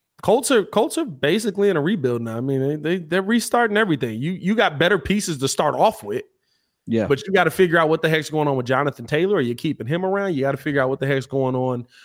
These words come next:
Speaker 1: with, uh, um, you know, your, your, your receiving core right now. Like, you got a lot of issues that's going on in that Colts, uh, Colts room, which is why I'm glad we playing them this week.
Speaker 2: Absolutely, absolutely.
Speaker 1: I hit you with one real quick before we get up outta here.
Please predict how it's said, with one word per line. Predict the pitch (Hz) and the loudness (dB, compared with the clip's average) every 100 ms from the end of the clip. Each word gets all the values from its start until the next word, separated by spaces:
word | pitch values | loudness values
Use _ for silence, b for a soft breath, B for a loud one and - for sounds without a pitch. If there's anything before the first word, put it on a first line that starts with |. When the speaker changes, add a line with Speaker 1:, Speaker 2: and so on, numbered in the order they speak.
| b b | b b
Speaker 1:
with, | 120 127 120 - - | 0 2 0 -6 -6
uh, | 117 113 107 - | -4 -4 -6 -8
um, | 110 107 107 107 - - | -8 -8 -10 -10 -12 -8
you | 139 | -8
know, | 113 120 | -6 -6
your, | 123 113 | -6 -6
your, | 113 113 110 | -4 -4 -4
your | 117 | -8
receiving | 110 - 180 196 196 | -6 -4 0 2 2
core | 180 202 190 | 4 4 6
right | 190 185 | 4 4
now. | 180 185 | 2 0
Like, | 135 | -2
you | 160 | -4
got | 226 | -4
a | - | -2
lot | 208 214 | -2 2
of | |
issues | 180 202 165 127 | 4 4 0 -2
that's | 120 113 | -2 -2
going | 127 127 | 0 0
on | 123 | 0
in | 120 | -2
that | 117 | -2
Colts, | - 143 120 - | 0 0 0 -4
uh, | 117 113 113 - b b - | -2 -2 -6 -10 b b -2
Colts | 147 143 143 | 0 2 2
room, | 151 127 | 2 2
which | 113 | 0
is | 113 | -2
why | 123 123 | 0 0
I'm | |
glad | 120 127 120 | 0 2 2
we | 120 | -2
playing | - 123 117 | -4 -2 -2
them | 113 113 | -2 -2
this | 107 | -4
week. | 127 120 _ _ _ _ _ _ _ _ _ _ _ _ _ | -4 -6 _ _ _ _ _ _ _ _ _ _ _ _ _
Speaker 2:
Absolutely, | 90 92 - 95 98 107 87 | -8 -8 -8 -8 -6 -6 -6
absolutely. | 101 - 107 180 | -8 -6 0 4
Speaker 1:
I | 247 | 4
hit | 262 240 | 4 4
you | 185 | 6
with | 165 | 6
one | 156 147 | 6 6
real | 147 139 | 6 4
quick | 156 143 | 4 2
before | 120 156 | 2 2
we | 139 | 4
get | 131 127 | 4 2
up | 117 | 4
outta | 123 117 | 2 0
here. | 113 110 | -4 -6